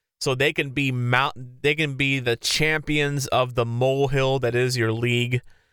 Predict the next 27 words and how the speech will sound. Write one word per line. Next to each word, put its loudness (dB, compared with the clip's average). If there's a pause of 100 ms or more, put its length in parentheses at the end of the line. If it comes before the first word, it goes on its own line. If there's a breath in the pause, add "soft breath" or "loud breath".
(140)
I 0
mean, 0
you 0
have 0
the -4
really 0
driven 0
coach, 0 (320 soft breath)
you -2
know, 2
you 0
have, 0
you 2
know, 2
the, 0
the, -4
the -4
kids -2
that 2
are 0
almost -2
doing, 0
like, 0
professional, -2 (340 soft breath)
uh, 0
you -2
know, -2